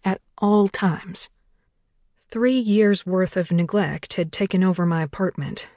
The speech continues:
and my head ached from just imagining what to do with it all.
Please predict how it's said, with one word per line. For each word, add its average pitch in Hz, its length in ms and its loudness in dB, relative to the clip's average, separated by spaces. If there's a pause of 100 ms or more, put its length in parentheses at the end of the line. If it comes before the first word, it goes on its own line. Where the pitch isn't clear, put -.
(140)
and 180 160 -4
my 196 160 2
head 202 420 -4
ached 190 320 -4
from 180 220 0
just - 260 -4
imagining 196 960 0
what 196 200 -4
to 185 120 -2
do 190 300 2
with 170 200 -2
it 143 80 -4
all. 139 360 -6